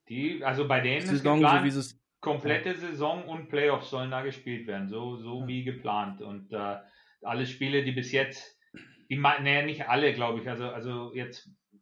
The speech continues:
Speaker 1: Bayreuth-Spiele sind, glaub ich, alle schon neu angesetzt. Sie versuchen es natürlich so schnell wie möglich zu machen,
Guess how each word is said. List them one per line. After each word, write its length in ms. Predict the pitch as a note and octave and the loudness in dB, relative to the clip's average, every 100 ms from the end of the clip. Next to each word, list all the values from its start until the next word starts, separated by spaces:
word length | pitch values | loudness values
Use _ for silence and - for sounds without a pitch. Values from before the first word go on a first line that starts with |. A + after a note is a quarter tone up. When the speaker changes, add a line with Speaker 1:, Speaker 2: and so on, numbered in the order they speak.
| B2+ | 0
Speaker 1:
Bayreuth-Spiele 720 | C#3+ B2 B2+ D#3 - E3 D#3 | 2 2 2 0 -4 -4 -4
sind, 180 | C#3+ D3 | -4 -2
glaub 200 | D3 D3 | 0 0
ich, 100 | C#3+ | 0
alle 160 | C3+ C#3+ | -2 -2
schon 240 | - C#3+ | -2 -6
neu 200 | C#3 C#3 | -4 -2
angesetzt. 680 | A#2+ C3 D3+ C3 C#3+ C#3 - | -2 -4 -4 -2 -4 -4 -12
Sie 160 | C3 B2 | -12 -10
versuchen 400 | C3+ C3 D3 C#3 | -10 -8 -8 -8
es 100 | C#3 | -10
natürlich 320 | B2+ C3+ B2+ | -10 -10 -10
so 80 | C3 | -12
schnell 260 | C3 B2 | -8 -6
wie 120 | B2+ | -6
möglich 300 | B2 C3 C3+ | -6 -6 -8
zu 120 | - C#3 | -10 -6
machen, 460 | C3+ B2+ C3+ B2+ | -6 -6 -10 -12